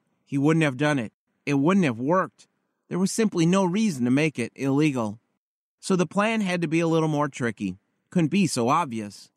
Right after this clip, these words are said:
Notice the idea in verse seven. They tell the king that all the high-ranking leaders got together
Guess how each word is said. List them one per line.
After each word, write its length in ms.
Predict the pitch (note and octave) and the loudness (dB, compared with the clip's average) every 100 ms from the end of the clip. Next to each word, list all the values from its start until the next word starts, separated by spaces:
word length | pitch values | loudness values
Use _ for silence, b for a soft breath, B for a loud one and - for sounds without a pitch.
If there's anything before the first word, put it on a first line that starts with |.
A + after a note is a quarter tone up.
| _ b b b | _ b b b
Notice 320 | E3 G3+ - | 0 2 0
the 120 | E3+ | -2
idea 320 | E3 D#3 E3+ | -2 -2 -2
in 80 | D3+ | -2
verse 240 | C#3+ D#3 | -2 -4
seven. 300 | - C3+ A2+ | -2 -2 0
They 120 | B2 C3 | -2 -2
tell 240 | E3+ D#3+ | -2 -2
the 100 | D3+ | -2
king 280 | - F3 F#3 | -4 -2 0
that 140 | D3+ | 0
all 180 | D3 E3 | 0 0
the 100 | D3+ | -4
high-ranking 680 | D3 D#3+ E3 E3+ F3+ D#3+ D#3 | -4 -4 -2 -4 -6 -4 -2
leaders 280 | F3+ E3+ C#3+ | -2 -2 -2
got 240 | E3+ E3+ | -2 -2
together 480 | E3+ D#3 D3+ D#3 | -4 -2 -2 -2